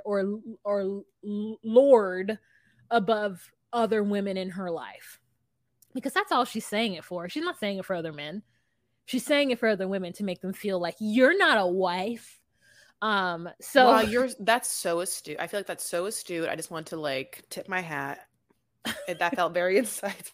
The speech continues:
Speaker 2: it felt very insightful. Also, you know, she was on a podcast, by the way. She,
Speaker 1: Letitia?
Speaker 2: like, there, yeah. She
Speaker 1: Oh.
Speaker 2: was on a podcast and she let a bunch of stuff out. And then there was a bunch of stuff that came out also about her business, like, basically that she hasn't paid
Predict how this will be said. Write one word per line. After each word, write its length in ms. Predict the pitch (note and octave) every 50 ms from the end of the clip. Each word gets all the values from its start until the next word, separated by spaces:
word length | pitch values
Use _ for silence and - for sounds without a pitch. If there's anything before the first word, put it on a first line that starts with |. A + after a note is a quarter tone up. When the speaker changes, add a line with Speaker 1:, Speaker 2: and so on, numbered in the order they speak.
| _ -
Speaker 2:
it 160 | G#3+ A3+ G3
felt 220 | C4+ C4 - G3+ D3+ D3+ D3+
very 300 | F3 F#3 F#3+ F#3 E3+ D#3+
insightful. 720 | D3 C#3 D3 - - - - - - - - - - - - - - - - - -
Also, 240 | - B3+ D4 - E4
you 120 | B3+ B3+
know, 80 | C4+ B3
she 180 | A#3 - C#4+
was 140 | C#4 D4 C4
on 100 | A#3 F#3+
a 60 | -
podcast, 640 | - - E3+ D#3 D#3 D3+ - D#3+ C3+ - - - - -
by 140 | - D3 C#3
the 100 | - C#3+
way. 400 | C#3 - - E2 - - - - _ _ _ _
She, 280 | _ - - - A3 G#3+
Speaker 1:
Letitia? 140 | A3+ - -
Speaker 2:
like, 220 | F#3 E3+ F3+ D4
there, 160 | - G3+ G3+ - - _ _ _
yeah. 260 | - F3+ G3 A3+ A3+ G3+ _ _ _ _ _ _ _ - - - - - F3
She 260 | E3+ F3+ A3+ A#3+ A#3+
Speaker 1:
Oh. 60 | B3+
Speaker 2:
was 80 | C4+ B3
on 80 | B3
a 40 | A3+
podcast 600 | - G#3+ G#3 G3 F#3+ F#3+ - G3+ F3+ F3 F3+ -
and 100 | - F3+
she 160 | - - G3+
let 160 | G3 G3+ G3 F3+
a 60 | E3
bunch 340 | F#3 D#3+ F3+ F3 F#3 - -
of 80 | G3
stuff 320 | - - - F3 F3 F3 -
out. 280 | - E3+ E3+ E3 D#3+ - -
And 80 | F#3
then 100 | F#3 F#3+
there 100 | G3 G3
was 140 | F#3+ F#3+ -
a 60 | -
bunch 220 | D3+ F#3 F#3+ G3+ -
of 60 | G#3+
stuff 300 | - - F#3 F3 F3 -
that 180 | E3+ D3+ - -
came 220 | - E3+ E3 E3
out 240 | D#3+ D#3 D#3 D3 - _ - - - - - _
also 500 | - F3 F#3+ G#3 G#3 - G3 F3+ E3+ E3
about 260 | D#3 D3+ E3 D3+ D#3
her 100 | E3+ E3+
business, 500 | D#3+ D#3 E3+ E3+ E3+ - E3 C#3 B2+ D3
like, 140 | D#3 D3+ D3+
basically 380 | D#3+ E3 E3+ - E3+ - E3+ D#3
that 120 | E3 -
she 120 | - E3
hasn't 240 | D#3+ D#3 D#3 F3+ D3+
paid 180 | - E3+ D#3